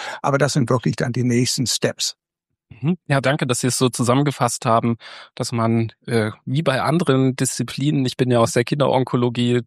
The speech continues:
Speaker 2: dieses klassische Staging macht. Man muss gucken, wo steht der Patient und wie engmaschig muss dann eben eine Nachkontrolle erfolgen, je nachdem, wo er steht.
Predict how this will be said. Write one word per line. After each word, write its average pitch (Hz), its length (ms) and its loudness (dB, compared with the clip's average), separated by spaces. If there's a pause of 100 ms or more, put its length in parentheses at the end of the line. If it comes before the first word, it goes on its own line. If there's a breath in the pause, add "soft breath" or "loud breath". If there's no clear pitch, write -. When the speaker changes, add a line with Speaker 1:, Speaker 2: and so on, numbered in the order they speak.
Speaker 2:
dieses 123 260 2
klassische 131 460 2
Staging 143 580 -2
macht. 139 240 0
Man 120 100 4
muss 147 200 2
gucken, 170 260 0
wo 127 80 2
steht - 300 -4
der 160 80 -2
Patient 139 440 -2
und 120 200 0
wie 120 160 0
engmaschig 123 480 0 (400 loud breath)
muss 123 200 0
dann 113 260 2
eben 113 420 0
eine 107 260 0
Nachkontrolle 107 720 0
erfolgen, 117 680 2
je 110 100 2
nachdem, 110 400 0
wo 113 140 6
er 107 160 -2
steht. - 480 -2